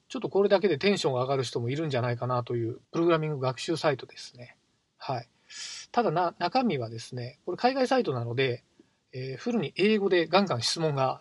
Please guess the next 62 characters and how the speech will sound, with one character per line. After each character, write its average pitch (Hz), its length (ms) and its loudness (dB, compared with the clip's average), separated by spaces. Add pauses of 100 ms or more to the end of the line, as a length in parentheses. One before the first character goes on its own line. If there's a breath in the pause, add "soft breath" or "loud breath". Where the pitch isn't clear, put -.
投 147 100 2
げ 143 100 -4
か 147 100 2
け 147 80 2
ら 143 80 2
れ 139 120 2
る 127 80 -4
ん 117 60 -6
で 113 60 -10
す - 100 -16
け 123 120 -10
ど、 131 220 -4 (1200 loud breath)
ち - 80 0
ょ 339 80 6
っ 339 160 2
と 208 100 0
し - 180 -2
ん 190 100 0
ど 202 100 8
い 202 60 2
か 151 120 0
な 147 200 4
と 139 160 0
い 123 140 0
う 120 40 -2
人 123 200 -4
も 117 280 -6 (240)
日 143 80 -2
本 147 160 -2
人 143 160 -4
に 123 80 -4
は 117 80 -2
多 135 240 2
い 123 100 -6
か - 240 -2
も 202 120 2
し - 140 -6
れ 120 100 -4
な 127 100 -10
い - 60 -20
で - 120 -20
す - 160 -16
ね。 123 260 -10 (220)
は 139 240 -2
い。 123 100 -8 (800 soft breath)
ま - 80 -4
あ、 160 40 4
英 196 100 8
語 220 80 6
の 220 80 6
勉 208 180 6
強 214 140 4
も 185 80 0
同 170 200 2
時 190 120 -2
に 185 80 -2
や 180 100 4
る 175 60 0
っ 175 60 -4
て - 160 -6
い 117 140 -2
う 117 140 -10